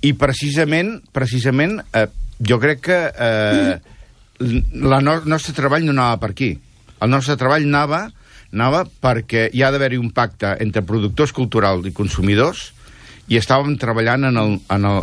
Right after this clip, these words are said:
Speaker 1: en el moment d'aquest pacte. Una altra cosa és que hi havia presses polítiques per matar aquest tema. Eh? Jo crec que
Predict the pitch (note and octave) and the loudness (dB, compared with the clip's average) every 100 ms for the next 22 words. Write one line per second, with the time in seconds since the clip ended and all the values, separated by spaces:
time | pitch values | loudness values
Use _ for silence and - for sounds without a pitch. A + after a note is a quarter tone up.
0 | - G2+ G2+ G#2 A2+ G2+ D#2+ A2 - - | 0 2 4 2 2 0 0 -2 -2 -6
1 | C2 - A#2+ B2 A#2+ A2+ C#3 D3+ F#3+ F#3 | -6 0 2 2 0 0 0 0 0 -4
2 | - - - - - A2+ A2+ A#2 C#3+ - | -14 -16 -20 -12 0 2 2 2 0 0
3 | C#3+ C3+ C#3+ - C3 B2 D3 D#3 - - | -4 -2 -6 -2 -2 0 -2 -2 -2 -2
4 | G#2+ G2+ G2 G#2 A#2 A2+ G#2 A#2 F2+ C#2 | -2 -2 -2 0 0 -2 -2 0 0 -4
5 | - - - - - - - - - - | -10 -20 -20 -20 -20 -18 -18 -18 -4 0
6 | A2+ - B2 C3 C#3 C#3 D#3+ | 0 0 2 2 2 0 0